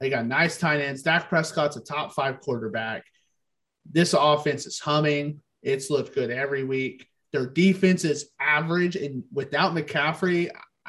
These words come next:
Carolina's offense fell apart against Houston. We'll see what it looks like Sunday. I, I think they're gonna put too much on Darnold, and that could be a problem. I don't know if he can handle that with this team. He couldn't in New York.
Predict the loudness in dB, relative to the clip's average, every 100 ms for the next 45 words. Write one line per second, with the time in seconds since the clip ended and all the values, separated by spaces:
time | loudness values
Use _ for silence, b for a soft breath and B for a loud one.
0 | -20 -18 -8 -2 0 0 0 -2 -6 -8
1 | -8 -4 -2 2 2 2 -6 -6 -6 -6
2 | -8 -6 0 0 0 -2 -4 -6 -4 2
3 | 4 6 4 4 B B B B B 0
4 | 0 0 -14 _ -4 -2 0 4 6 6
5 | 4 2 2 4 4 2 0 -2 -4 0
6 | 4 6 4 0 -10 -8 -8 -4 -2 -2
7 | -4 -2 0 2 0 -2 -6 -4 -4 -4
8 | -4 -8 -10 -6 -2 2 2 4 2 2
9 | 0 0 -4 -2 -2 0 -2 -8 -14 _
10 | _ -14 -10 0 2 2 0 -6 -2 -2
11 | 2 0 0 -8